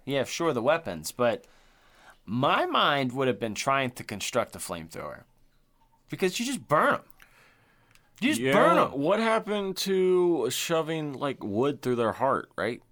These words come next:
Speaker 1: Yeah,
Speaker 2: Isn't that a
Speaker 1: stick 'em in
Speaker 2: thing?
Speaker 1: the heart.
Speaker 2: Stick 'em in the heart with wood?
Speaker 1: Yeah.
Speaker 2: Isn't that what they do?
Speaker 1: Yeah. I think, well, we'd be on it. Like, but
Speaker 2: Like, just get a sharp fucking piece of wood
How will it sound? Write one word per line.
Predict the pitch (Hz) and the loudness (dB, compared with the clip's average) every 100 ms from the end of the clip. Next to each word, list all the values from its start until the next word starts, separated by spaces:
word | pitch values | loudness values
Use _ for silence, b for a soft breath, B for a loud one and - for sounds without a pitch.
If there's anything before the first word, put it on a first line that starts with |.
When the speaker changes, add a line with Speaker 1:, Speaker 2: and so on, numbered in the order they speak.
| - | -6
Speaker 1:
Yeah, | 285 359 | 0 2
Speaker 2:
Isn't | 294 147 | 4 4
that | 160 | 4
a | |
Speaker 1:
stick | 196 | 2
'em | 233 | 2
in | 240 | 4
Speaker 2:
thing? | |
Speaker 1:
the | 240 | 2
heart. | 254 339 294 - | 4 2 0 -2
Speaker 2:
Stick | - 147 | -4 -2
'em | 160 | 0
in | 156 | 2
the | |
heart | 143 151 | 2 2
with | 135 | 0
wood? | 98 107 139 156 - - | 0 2 2 0 -6 -8
Speaker 1:
Yeah. | 233 339 240 - | -2 0 -2 -2
Speaker 2:
Isn't | 135 | 2
that | 147 | 2
what | 147 143 | 2 0
they | 143 | 0
do? | 127 143 156 147 - | 2 0 0 -6 -14
Speaker 1:
Yeah. | - - 165 - B B B B | -12 -10 -12 -18 B B B B
I | - 165 | 0 2
think, | 180 | 2
well, | 156 147 | 2 2
we'd | 170 220 | 2 2
be | 131 110 | 2 4
on | 170 127 | 4 2
it. | 76 - | -4 -8
Like, | 98 95 | -8 -4
but | 117 117 | -6 0
Speaker 2:
Like, | 143 127 | 2 2
just | - 151 - | 0 -4 0
get | 160 | 0
a | |
sharp | 143 - 147 151 147 | 0 0 2 2 0
fucking | - 156 147 147 | -4 -4 -2 -4
piece | 135 147 - | -4 -6 -4
of | 127 | -4
wood | 123 143 135 117 | 0 2 2 0